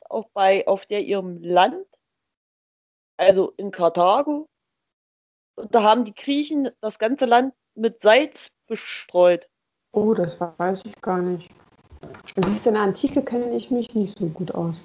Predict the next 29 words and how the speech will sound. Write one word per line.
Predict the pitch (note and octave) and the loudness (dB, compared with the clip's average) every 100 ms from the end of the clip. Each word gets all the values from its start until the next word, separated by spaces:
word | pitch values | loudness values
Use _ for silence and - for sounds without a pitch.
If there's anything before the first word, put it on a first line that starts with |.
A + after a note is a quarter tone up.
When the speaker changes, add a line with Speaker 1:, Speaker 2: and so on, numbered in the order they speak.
| - _ - _ _ _ _ _ _ - | -20 _ -20 _ _ _ _ _ _ -8
Speaker 1:
Ich | - | 2
hab | A3+ C4 | 4 6
mal | B3 | 8
eine | A#3 | 8
Zeit | - A#3 A#3+ | 6 4 6
lang | A#3+ A3 | 4 4
so | |
einen | A3 | 0
Spleen | - - B3 C4 C#4 | -2 -10 -4 0 4
gehabt, | C4 A#3+ A#3 | 4 4 4
dass | A3 | 0
ich | A3+ | 2
immer | A#3 | 0
so | G#3+ | -2
Geschichtsbücher | G3+ C#4+ C#4 _ A#3+ G#3 G3+ | -6 -6 -6 _ -8 -2 0
gelesen | F#3+ F#3+ F#3 F3+ | 2 2 2 0
habe, | F3+ F3 F3 | 0 2 0
weil | |
ich | F3+ | 0
gedacht | - G3 G3 | -2 0 4
habe, | G3 | 4
ich | F#3+ | 2
müsste | G3 G#3 G#3+ | -4 -6 -4
mich | G#3 | -2
mal | G3 | -2
ein | |
bisschen | G3+ G3+ F3 | 0 0 4
weiter | F#3+ A#3 | 6 6
Speaker 2:
Susanne | A3+ B3+ E4 D#4 A3 F#3 | 8 8 10 10 8 6